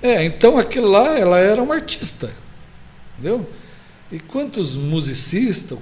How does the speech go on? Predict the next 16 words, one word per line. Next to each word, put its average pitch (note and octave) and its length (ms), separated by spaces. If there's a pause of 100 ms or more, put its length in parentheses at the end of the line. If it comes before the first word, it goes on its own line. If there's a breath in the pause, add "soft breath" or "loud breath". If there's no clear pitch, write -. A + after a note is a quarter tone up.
quantos E3+ 300
músicos D#3+ 520
tal, D#3+ 160
tão E3 140
naquilo D#3 340
assim, E3+ 280 (500 loud breath)
que F3+ 100
é F#3 40
bem E3+ 280
diferente. A#3+ 680 (560 loud breath)
E E3 120
daí, F3 360
quando B3 460
o F#3+ 40
cara D#3 420 (100)
é C3 480